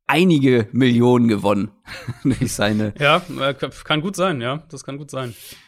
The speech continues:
Speaker 1: Ähm, aber das war ja nicht die einzige Offensive Line News in San Francisco.
Speaker 2: Genau, ähm, die Niners holen auch noch Alex Mack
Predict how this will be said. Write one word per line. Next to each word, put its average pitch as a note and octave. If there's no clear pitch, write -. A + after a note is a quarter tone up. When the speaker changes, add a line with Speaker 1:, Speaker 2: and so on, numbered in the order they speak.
Speaker 1:
Ähm, D#3+
aber G#3
das G#3
war F#3
ja F#3+
nicht F#3+
die E3+
einzige C3+
Offensive B2
Line B2+
News B2+
in B2
San A#2
Francisco. A2
Speaker 2:
Genau, F3
ähm, C#3
die C#3
Niners D3
holen D3+
auch D#3
noch D3+
Alex C#3+
Mack D#3